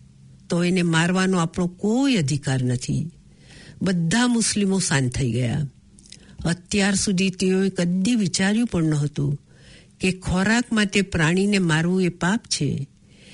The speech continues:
કબીરે અહિંસાનો પાઠ સમજાવી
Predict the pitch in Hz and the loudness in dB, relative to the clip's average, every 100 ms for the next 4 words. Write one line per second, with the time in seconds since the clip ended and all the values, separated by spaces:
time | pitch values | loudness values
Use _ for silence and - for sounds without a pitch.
0 | - - - 180 185 240 247 262 190 190 | -20 -20 -6 -2 0 2 2 2 2 2
1 | 202 214 202 190 170 175 - 180 175 170 | 0 0 0 0 -2 -2 -2 0 0 0
2 | 165 160 139 | 2 0 -2